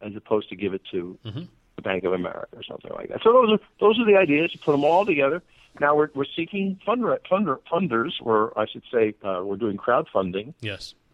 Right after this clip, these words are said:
Speaker 1: Uh, to ask people to go to we are, um, we are not broke dot org.
Speaker 2: Mm-hmm.
Speaker 1: And they'll, they'll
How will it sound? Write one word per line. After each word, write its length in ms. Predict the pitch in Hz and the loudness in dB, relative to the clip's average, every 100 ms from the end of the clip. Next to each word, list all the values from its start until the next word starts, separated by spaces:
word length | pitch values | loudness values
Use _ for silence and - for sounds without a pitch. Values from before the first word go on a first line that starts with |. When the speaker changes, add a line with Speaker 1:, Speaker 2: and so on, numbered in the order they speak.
| - | -8
Speaker 1:
Uh, 140 | 98 104 | -8 -6
to 120 | - 117 | -4 0
ask 220 | 113 - - | 0 -2 -8
people 320 | 110 101 101 - | -10 -6 -6 -6
to 80 | 98 | -12
go 360 | - 107 113 135 - | -2 2 4 2 -2
to 100 | 101 | -2
we 340 | 95 92 110 127 | -2 -2 -2 0
are, 160 | 120 120 | 0 -2
um, 300 | 90 87 95 - _ | -4 -6 -8 -20 _
we 300 | 113 110 131 | -10 -2 0
are 180 | 135 127 | 2 2
not 260 | 120 123 - | 2 0 -2
broke 320 | 104 107 - | -4 -4 -6
dot 200 | 104 95 | -6 -4
org. 400 | 104 110 117 110 | -2 0 0 -2
Speaker 2:
Mm-hmm. 580 | - 110 127 180 95 113 170 _ _ _ _ _ _ _ _ - | -4 -6 -6 -10 -14 -14 -16 _ _ _ _ _ _ _ _ 0
Speaker 1:
And 320 | 117 113 113 | 2 4 2
they'll, 180 | 113 139 | 4 4
they'll 160 | 151 | 2